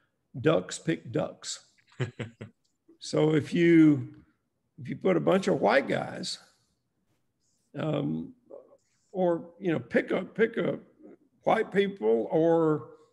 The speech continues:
Speaker 1: infantry only or
Speaker 2: Right.
Speaker 1: surface warfare in the Navy, that's who you're gonna get as promotion. To people promote people who look like themselves. People promote people who've had the same background as they have.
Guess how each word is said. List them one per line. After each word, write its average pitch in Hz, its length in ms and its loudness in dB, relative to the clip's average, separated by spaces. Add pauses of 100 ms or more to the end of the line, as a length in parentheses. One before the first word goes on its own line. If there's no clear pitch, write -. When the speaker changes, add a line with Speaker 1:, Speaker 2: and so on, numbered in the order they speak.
(760)
Speaker 1:
infantry 190 600 2
only 208 640 4 (100)
or 160 240 0
Speaker 2:
Right. - 100 -8
Speaker 1:
surface 175 400 0
warfare 180 480 2
in 180 140 4
the 160 60 2
Navy, 170 580 4 (1160)
that's 185 300 -2
who 202 200 4
you're 190 200 2
gonna 202 360 0 (100)
get 196 220 2
as - 280 -4 (560)
promotion. 220 400 0
To 156 120 -8
people 202 420 -4
promote 160 480 -2
people 151 260 -4
who 185 140 -4
look 139 280 -8
like 165 200 -8
themselves. - 640 -6 (100)
People 160 240 -6
promote 170 420 -6
people 160 260 -6
who've 156 180 -4
had 165 200 -4
the 165 80 -8
same - 300 -6
background - 640 -6
as 123 140 -16
they - 160 -8
have. - 240 -14